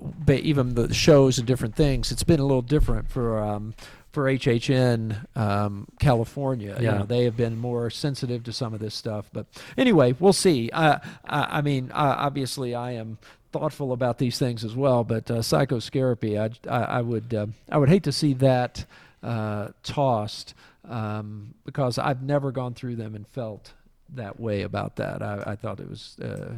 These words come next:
Speaker 1: they've been great. So we'll see. We'll see what happens. But all right, where are we at here?
Speaker 2: Well, we are, is it your turn?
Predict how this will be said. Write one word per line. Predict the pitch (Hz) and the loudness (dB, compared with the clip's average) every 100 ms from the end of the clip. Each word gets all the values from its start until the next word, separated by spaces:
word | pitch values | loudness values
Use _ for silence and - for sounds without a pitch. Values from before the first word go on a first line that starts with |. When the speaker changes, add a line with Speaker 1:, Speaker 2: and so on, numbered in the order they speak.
| 110 - | -12 -12
Speaker 1:
they've | 120 110 101 110 | -10 -8 -8 -8
been | 98 101 | -10 -8
great. | 110 110 98 | -6 -6 -4
So | 156 139 127 | -2 -2 -2
we'll | 214 | -2
see. | - 185 107 | 0 -2 -2
We'll | 127 | -8
see | 135 | -6
what | 117 113 | -6 -4
happens. | 107 107 - | -6 -10 -20
But | - _ _ - - - - - | -20 _ _ -20 -20 -20 -20 0
all | 196 | 4
right, | 311 | 6
where | 151 196 | 6 4
are | 185 | 4
we | 160 | 2
at | 107 | 2
here? | 117 95 - - - _ - | -2 -6 -10 -20 -20 _ 0
Speaker 2:
Well, | 185 202 208 | 6 8 8
we | 180 196 | 6 4
are, | 156 156 151 156 156 135 - - - - - - - _ _ _ _ _ | 2 2 2 2 -2 -4 -10 -20 -20 -20 -20 -20 -20 _ _ _ _ _
is | 170 | -6
it | 135 | -4
your | 147 | -2
turn? | 170 185 | -2 -4